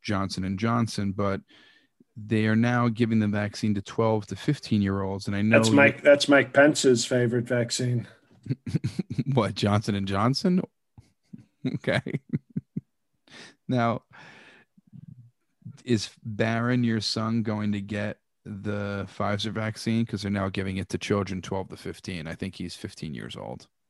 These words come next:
Speaker 1: or fourteen years old.
Speaker 2: Oh.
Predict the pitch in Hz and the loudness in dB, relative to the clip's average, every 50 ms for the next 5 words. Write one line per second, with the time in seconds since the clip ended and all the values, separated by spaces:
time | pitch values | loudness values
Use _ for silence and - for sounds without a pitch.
0 | _ _ _ _ - - - - - - - - - - - - - - - - | _ _ _ _ -20 -20 -20 -14 -12 -12 -12 -10 -12 -12 -12 -12 -14 -14 -14 -14
1 | - - 135 _ _ _ _ _ _ _ _ _ _ _ _ _ _ _ _ _ | -14 -14 -16 _ _ _ _ _ _ _ _ _ _ _ _ _ _ _ _ _
2 | _ _ _ _ _ _ _ _ _ _ _ _ _ _ _ _ _ _ _ _ | _ _ _ _ _ _ _ _ _ _ _ _ _ _ _ _ _ _ _ _
3 | _ _ _ _ _ _ _ _ _ _ _ _ _ _ _ _ _ _ - - | _ _ _ _ _ _ _ _ _ _ _ _ _ _ _ _ _ _ -2 2
4 | 139 139 143 147 147 147 - | 6 8 8 8 8 6 0